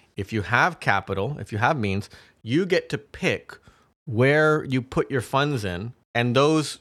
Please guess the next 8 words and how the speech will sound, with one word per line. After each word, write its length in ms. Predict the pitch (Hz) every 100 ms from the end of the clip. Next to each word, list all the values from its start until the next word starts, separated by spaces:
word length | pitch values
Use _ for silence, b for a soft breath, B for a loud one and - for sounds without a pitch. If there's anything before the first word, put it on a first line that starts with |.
| -
you 120 | 123
know, 280 | 107 101 -
workers 800 | 107 110 143 151 147 139 135 120
or, 220 | 110 107
or, 460 | 104 107 104 101 -
uh, 60 | 98
entrepreneurs, 1000 | 120 131 - - 123 139 135 101 113 - B B B B B _
uh, 360 | 107 104 101